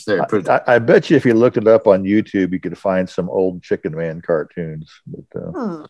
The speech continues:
Speaker 1: Chicken
Speaker 3: Something
Speaker 2: Yeah,
Speaker 3: new
Speaker 2: it,
Speaker 3: later.
Speaker 1: Chicken
Speaker 2: I, I
Speaker 1: Little
Speaker 2: loved it
Speaker 1: Monster.
Speaker 2: at the time, but then again, I was only, like,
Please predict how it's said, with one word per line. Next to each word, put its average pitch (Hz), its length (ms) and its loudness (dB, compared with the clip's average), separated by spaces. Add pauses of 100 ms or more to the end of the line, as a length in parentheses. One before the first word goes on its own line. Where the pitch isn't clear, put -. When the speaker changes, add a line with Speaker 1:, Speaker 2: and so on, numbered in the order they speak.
(1000)
Speaker 1:
Chicken 131 180 -2
Speaker 3:
Something 92 160 2
Speaker 2:
Yeah, 214 100 8
Speaker 3:
new 226 100 6
Speaker 2:
it, 214 80 2
Speaker 3:
later. 175 460 0
Speaker 1:
Chicken 101 220 -2
Speaker 2:
I, - 40 2
I 135 240 2
Speaker 1:
Little 101 140 6
Speaker 2:
loved 117 200 4
it - 20 4
Speaker 1:
Monster. 90 80 6
Speaker 2:
at 87 180 -2
the - 60 -16
time, 90 140 0
but 95 160 -4
then 101 160 0
again, 92 180 -2
I 92 120 0
was 92 180 -2
only, 95 180 -2
like, 87 220 -4